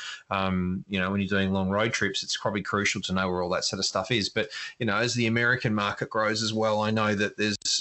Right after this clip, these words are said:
you know, uh, other people I've spoken to are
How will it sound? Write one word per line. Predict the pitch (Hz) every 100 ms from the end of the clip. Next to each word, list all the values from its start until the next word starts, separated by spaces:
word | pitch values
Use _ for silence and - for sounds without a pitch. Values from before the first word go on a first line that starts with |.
| -
you | 113
know, | 101 101 -
uh, | 117 147 143 -
other | 120 107
people | - 107 104
I've | 95
spoken | - 107 110 107
to | 107
are | 101